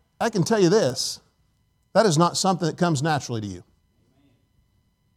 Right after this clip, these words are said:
Now, one of these three we're gonna look at today, everybody says they are, and that's the goodness one. You meet someone that's a lost, lost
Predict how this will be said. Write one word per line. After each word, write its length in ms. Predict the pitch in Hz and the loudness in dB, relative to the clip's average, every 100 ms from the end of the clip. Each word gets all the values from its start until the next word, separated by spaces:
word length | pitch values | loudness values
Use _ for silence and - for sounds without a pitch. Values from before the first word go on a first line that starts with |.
| _ _ _ _ - | _ _ _ _ 4
Now, 120 | 170 | 6
one 220 | 156 240 | 8 6
of 80 | 311 | 4
these 540 | 247 160 147 165 170 | 6 6 6 2 -2
three 300 | - 185 170 | -2 4 6
we're 100 | 165 | 6
gonna 120 | 156 156 | 6 4
look 160 | 139 | 6
at 180 | 151 143 | 4 2
today, 480 | 135 139 139 151 160 - _ _ | 4 6 8 6 0 -14 _ _
everybody 480 | 185 202 220 202 196 | 4 4 4 4 4
says 400 | - 208 202 147 | 4 4 4 4
they 160 | 151 147 | 4 6
are, 420 | 165 107 82 - _ _ _ _ _ _ | 6 4 -2 -12 _ _ _ _ _ _
and 80 | 139 | 0
that's 200 | 156 - | 0 0
the 60 | 139 | 2
goodness 440 | 151 127 113 - | 4 2 -2 -10
one. 120 | - _ _ _ _ _ _ _ | -14 _ _ _ _ _ _ _
You 140 | 175 247 | 4 6
meet 280 | 220 220 180 | 6 4 2
someone 320 | 208 196 190 | 2 4 4
that's 180 | 170 156 | 4 0
a 120 | 185 | 2
lost, 520 | 170 190 - - - | 4 4 0 -6 0
lost 540 | 165 175 - - - | 2 4 2 -2 -4